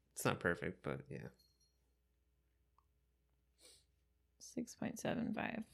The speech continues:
Speaker 1: Okay.
Speaker 2: Talia, um, was sleepy for a while. She hit her button to go outside at thirty-seven minutes.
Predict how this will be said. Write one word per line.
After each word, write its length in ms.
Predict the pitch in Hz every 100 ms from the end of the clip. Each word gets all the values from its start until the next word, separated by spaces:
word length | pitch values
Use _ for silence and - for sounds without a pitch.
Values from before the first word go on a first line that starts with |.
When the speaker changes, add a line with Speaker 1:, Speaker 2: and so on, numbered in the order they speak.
| - - - _ -
Speaker 1:
Okay. 180 | 110 - - - _ - - - -
Speaker 2:
Talia, 1000 | - 240 247 262 277 269 262 262 254 233 214
um, 680 | 220 202 196 190 196 220 -
was 260 | 214 208
sleepy 680 | 247 - 233 220 240 233 233 233
for 200 | 233 233
a 80 |
while. 680 | 226 220 214 214 220 214 214 220 - -
She 380 | - - 208 208
hit 140 | 208 202
her 100 | 190
button 260 | 196 208
to 60 | 208
go 100 | 202
outside 580 | 185 190 208 202 196 190
at 160 | 175
thirty-seven 540 | 190 196 196 190 190 208
minutes. 720 | 226 226 226 226 - -